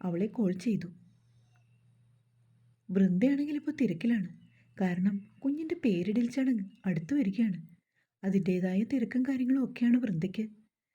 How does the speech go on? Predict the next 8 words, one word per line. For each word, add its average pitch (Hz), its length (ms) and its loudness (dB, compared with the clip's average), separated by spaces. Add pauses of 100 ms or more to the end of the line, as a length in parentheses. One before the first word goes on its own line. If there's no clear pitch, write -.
(300)
അതിൻ്റെ 220 300 2
ഇടയ്ക്ക് 262 260 -4 (440)
ഇത്തിരി 311 380 0
നേരം 220 320 4
കിട്ടിയപ്പോൾ 196 420 0 (480)
അവൾ 190 180 2 (280)
അനുജത്തിയെ 196 440 2
വിളിച്ചതാണ്. 208 560 0